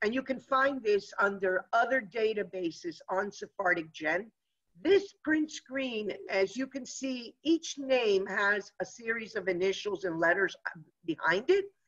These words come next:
And it will say it was used in the Inquisition of Toledo. It was used, uh, in the Inquisition of the Canary Islands.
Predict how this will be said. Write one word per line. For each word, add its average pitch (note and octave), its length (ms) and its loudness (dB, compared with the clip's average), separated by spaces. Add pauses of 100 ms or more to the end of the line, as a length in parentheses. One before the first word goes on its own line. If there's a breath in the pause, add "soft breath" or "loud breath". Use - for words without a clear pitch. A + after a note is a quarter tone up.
(400)
And A3+ 400 2 (100)
it C4 200 2
will C#4 180 4
say G#3 680 4 (320)
it B3+ 220 2
was C4 260 0
used B3+ 520 -2
in B3+ 140 -6
the A#3+ 100 -12
Inquisition A#3+ 680 -6
of A3+ 140 0
Toledo. G3 600 2 (220 soft breath)
It B3 220 -4
was C4 180 0
used, C4+ 640 2
uh, E4+ 220 4 (100)
in A#3+ 180 -8
the A#3+ 140 -10
Inquisition B3+ 680 -8
of G#3 80 -10
the G#3 140 -14
Canary A3 380 4
Islands. F#3+ 500 4